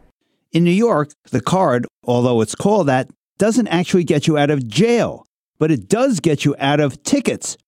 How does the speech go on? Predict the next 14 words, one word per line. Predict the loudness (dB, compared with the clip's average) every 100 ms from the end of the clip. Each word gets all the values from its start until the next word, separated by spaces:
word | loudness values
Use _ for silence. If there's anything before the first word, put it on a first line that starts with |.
| _
for | -4 -4
speeding | -4 -4 -2 0 0 -2 -4
and | -2
other | 2 2
moving | 2 2 2
violations. | 2 2 2 2 0 -2 -6 -12 -20 _ _ _ _
According | -4 -2 0 0
to | 2 2
a | 4
recent | 2 0 0
New | 2
York | 0 -2
Times | -2 0 0 0
expose, | -2 -4 -2 -2 0 0 0